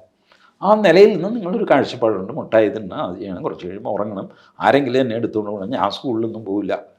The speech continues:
ഈ പിടിവാശി കുറച്ച് കഴിയുമ്പോൾ നിങ്ങളെ മാറുന്നു. കോളേജിൽ പോകുന്നു, ലൈബ്രറിയിൽ നിന്ന് പുറത്തിറങ്ങാതെ, ആ, അതുവരെ സ്കൂളിൽ പോകാൻ മടിച്ചിരുന്നവൻ ഇപ്പം ലൈബ്രറിയിൽ നിന്ന് പുറത്തിറങ്ങുന്നില്ല എന്നാകും അമ്മയുടെ പരാതി. "ഇല്ല, ഞാൻ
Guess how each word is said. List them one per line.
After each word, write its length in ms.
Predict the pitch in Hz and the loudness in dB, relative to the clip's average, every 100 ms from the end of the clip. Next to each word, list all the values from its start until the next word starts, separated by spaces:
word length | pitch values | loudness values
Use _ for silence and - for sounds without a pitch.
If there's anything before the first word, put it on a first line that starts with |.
| _ _ _ _ _ | _ _ _ _ _
ഈ 80 | 156 202 | -2 0
പിടിവാശി 580 | 175 180 175 175 170 147 123 - - | 4 8 8 6 4 0 -2 -6 -2
കുറച്ച് 220 | 143 156 185 | 0 2 4
കഴിയുമ്പോൾ 260 | 156 160 | 4 2
നിങ്ങളെ 280 | 170 139 147 | 0 4 4
മാറുന്നു. 460 | 139 113 135 117 - - _ _ _ _ _ _ - | 6 4 4 0 -8 -16 _ _ _ _ _ _ -2
കോളേജിൽ 360 | 117 127 143 135 | 4 6 6 4
പോകുന്നു, 360 | 117 131 113 | 2 2 2
ലൈബ്രറിയിൽ 480 | 104 101 110 127 139 | 2 2 2 2 0
നിന്ന് 120 | 139 110 | 0 0
പുറത്തിറങ്ങാതെ, 580 | 107 131 127 139 123 127 - 98 | 2 2 2 2 4 2 -2 -8
ആ, 40 | 87 - - _ _ _ 107 | -8 -10 -20 _ _ _ -2
അതുവരെ 360 | 110 135 151 | 4 6 6
സ്കൂളിൽ 340 | 151 139 143 143 | 4 0 0 4
പോകാൻ 180 | 131 127 135 | 4 4 4
മടിച്ചിരുന്നവൻ 640 | 117 113 127 120 127 98 95 - _ | 2 2 0 0 -2 -4 -8 -18 _
ഇപ്പം 200 | 123 131 | -4 4
ലൈബ്രറിയിൽ 400 | 139 120 117 139 | 6 6 4 2
നിന്ന് 100 | 123 | 0
പുറത്തിറങ്ങുന്നില്ല 680 | 120 120 120 139 135 131 117 | 2 2 4 2 0 2 2
എന്നാകും 360 | 113 113 98 95 - - | 2 -2 -6 -8 -12 -12
അമ്മയുടെ 300 | 101 101 90 | -8 -4 -6
പരാതി. 400 | 90 82 76 - _ _ _ _ - | -6 -8 -8 -12 _ _ _ _ -6
"ഇല്ല, 120 | 147 | -2
ഞാൻ 180 | 143 | 2